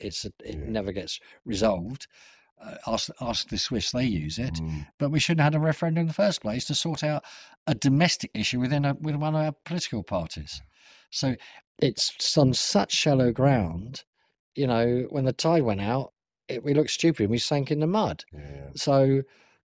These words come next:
Speaker 1: we all kinda know that now, and I do feel that some of them,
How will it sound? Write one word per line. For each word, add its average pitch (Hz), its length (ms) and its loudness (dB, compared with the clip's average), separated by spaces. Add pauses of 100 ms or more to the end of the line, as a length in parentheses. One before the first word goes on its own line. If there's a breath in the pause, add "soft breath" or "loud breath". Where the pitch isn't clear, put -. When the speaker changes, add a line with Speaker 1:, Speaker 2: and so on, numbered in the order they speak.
(140)
Speaker 1:
we 165 100 6
all 190 100 6
kinda 147 220 2
know 151 240 6
that 95 220 4
now, 92 480 -6 (100)
and 117 580 -4 (460)
I 120 80 -2
do 135 220 2
feel 113 180 2
that 104 180 -2
some 117 200 -4
of 110 80 -4
them, 104 200 -4